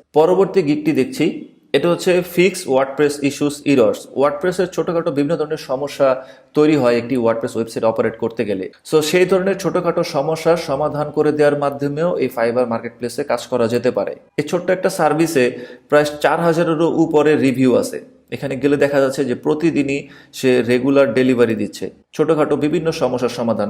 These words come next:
এবং এটার জন্য সে দশ ডলার করে চার্জ করতেছে। এখনো আঠারোটা অর্ডারে আছে। তারপরের, আহ,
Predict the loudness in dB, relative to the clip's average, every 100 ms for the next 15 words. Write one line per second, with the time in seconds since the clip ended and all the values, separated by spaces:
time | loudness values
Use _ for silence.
0 | 0 0 2 0 0 -2 0 -2 -4 -12
1 | -6 -2 2 2 2 0 0 -2 0 -2
2 | -2 -8 -12 -12 -16 -20 _ -6 -4 -2
3 | -2 -2 -2 -2 0 2 2 2 0 -4
4 | -10 -18 _ -2 0 4 4 4 2